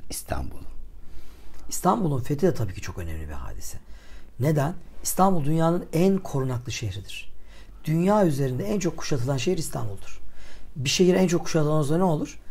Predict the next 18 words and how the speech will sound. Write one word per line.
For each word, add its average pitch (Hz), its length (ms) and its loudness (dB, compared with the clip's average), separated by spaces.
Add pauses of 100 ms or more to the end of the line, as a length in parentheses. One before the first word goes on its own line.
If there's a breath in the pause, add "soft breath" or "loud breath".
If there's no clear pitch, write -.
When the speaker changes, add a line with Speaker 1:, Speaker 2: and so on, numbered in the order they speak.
(200 soft breath)
Speaker 2:
Kuşatmalara 165 640 0
en 214 240 4
hazırlıklı 131 520 0
şehir 98 280 -4
olur. 87 340 -12 (300)
Öyledir 95 280 -6
ama. - 120 -10 (420 loud breath)
Ve 127 40 -2
surlar 139 360 2
hala 147 280 4
duruyor. 101 200 -6 (520 loud breath)
Üçlü - 240 -4
sur 117 180 -4
sistemi 98 480 -4
bilmem 101 360 -4
ne 90 160 -6
çok - 220 -10
zordur. - 460 -8